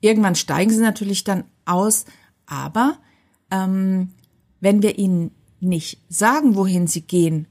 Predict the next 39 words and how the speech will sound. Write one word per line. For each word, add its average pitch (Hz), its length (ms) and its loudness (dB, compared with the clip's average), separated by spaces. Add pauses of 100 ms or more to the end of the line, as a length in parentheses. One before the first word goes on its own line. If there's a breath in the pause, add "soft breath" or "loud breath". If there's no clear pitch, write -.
(100)
können 180 420 0
und 160 180 -4
was 160 180 -4
es 160 120 -4
sonst 208 300 -4
noch 170 80 -8
so - 160 -10
gibt, - 320 -10
dann 180 120 -4
tun 277 220 0
sie - 100 -2
es - 140 -8
auch - 220 -20
nicht. - 340 -14 (420)
Und 175 160 -6
das 202 180 -2
ist - 240 0
auch 208 280 -4
etwas, 240 540 -4 (460 soft breath)
ähm, 220 440 0 (360 loud breath)
was, - 380 -2
was 226 200 -4
ich - 160 -6
auch - 220 -8
erst 220 280 -4
lernen 202 480 0
musste, 269 380 0
dass 240 140 -4
ich - 60 -6
denke, 214 200 2
„Ja, 208 80 0
aber 202 160 -4
da 202 100 -2
gibt's - 280 -8
doch 226 140 -6
dann 190 220 -4
das 240 320 0
und 202 180 -4
das.“ 214 280 -4